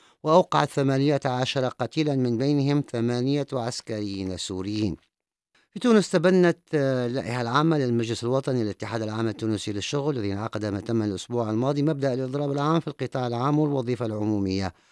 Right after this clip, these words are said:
المجلس الوطني الذي انعقد برئاسة نور الدين الطبوبي الأمين العام للمركزية النقابية قرر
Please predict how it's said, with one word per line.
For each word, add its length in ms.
المجلس 380
الوطني 360
الذي 140
انعقد 500
برئاسة 500
نور 140
الدين 240
الطبوبي 440
الأمين 340
العام 280
للمركزية 560
النقابية 580
قرر 420